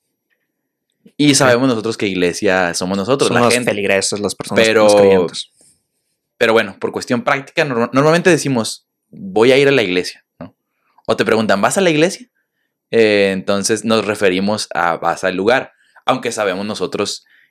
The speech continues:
Speaker 1: que nosotros somos la iglesia. Pero bueno, no es, no es el sentido como que aclarar esa,
Speaker 2: Sí, sí.
Speaker 1: esa, esa parte, ese punto en este, en este episodio. Pero,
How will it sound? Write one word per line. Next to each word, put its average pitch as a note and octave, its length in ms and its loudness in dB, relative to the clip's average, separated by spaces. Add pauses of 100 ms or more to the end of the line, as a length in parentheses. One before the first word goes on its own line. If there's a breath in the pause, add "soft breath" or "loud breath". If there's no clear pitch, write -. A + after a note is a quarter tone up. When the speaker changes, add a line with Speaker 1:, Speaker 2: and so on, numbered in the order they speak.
(160)
Speaker 1:
que E2 240 -2
nosotros F2 580 -4
somos D#2 240 -12
la C#2+ 60 -12
iglesia. D2 500 -14
Pero A2 160 2
bueno, G#2+ 220 0
no G2+ 260 -2
es, - 380 -6 (280)
no A#2 200 0
es A#2 160 2
el C3 80 -4
sentido B2+ 420 2
como B2+ 220 2
que G#2+ 80 2
aclarar F#2+ 380 2
esa, A#2+ 340 0 (320)
Speaker 2:
Sí, - 220 -6
sí. - 120 -2
Speaker 1:
esa, A2 120 2
esa G#2+ 280 0
parte, F3 280 0
ese D3 160 -8
punto F#3 420 -4
en B2+ 160 -4
este, A#2 380 -4
en G#2 80 -8
este G#2 160 -6
episodio. E3+ 420 2 (460 soft breath)
Pero, D#3+ 440 2